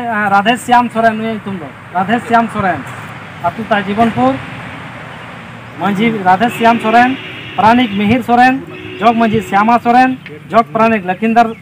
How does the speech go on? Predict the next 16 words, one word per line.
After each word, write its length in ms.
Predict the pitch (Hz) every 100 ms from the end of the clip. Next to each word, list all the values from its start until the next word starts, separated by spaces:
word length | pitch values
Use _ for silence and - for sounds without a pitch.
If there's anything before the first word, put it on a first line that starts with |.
| - - -
ᱥᱚᱨᱮᱱ, 360 | 214 247 262 - - -
ᱵᱷᱚᱫᱽᱫᱚ 400 | 165 185 208 190
ᱥᱟহেᱵᱞᱟᱞ 400 | 190 208 226 233
ᱦᱟᱸᱥᱫᱟ, 420 | 208 202 247 262 - - 151
ᱞᱟᱥᱮᱨ 280 | 185 185 208
ᱥᱟᱞ 180 | 208 185
ᱥᱩᱵᱷᱟᱥ 300 | 185 220 226
ᱥᱚᱨᱮᱱ, 380 | 226 240 262 254 - -
ᱱᱟᱭᱠᱮ 320 | 170 190 185 190
ᱥᱩᱥᱤᱞ 360 | 190 233 233
ᱥᱚᱨᱮᱱ, 380 | 214 240 269 277 - - -
ᱠᱩᱰᱟᱹᱢ 240 | 180 214
ᱱᱟᱭᱠᱮ, 320 | 202 196 196 175 - - - - - - - -
ᱟ, 160 | 180
ᱡᱚᱜᱚᱱᱱᱟᱛᱷ 460 | 180 214 208 226 240
ᱢᱩᱨᱢᱩ 320 | 240 240 269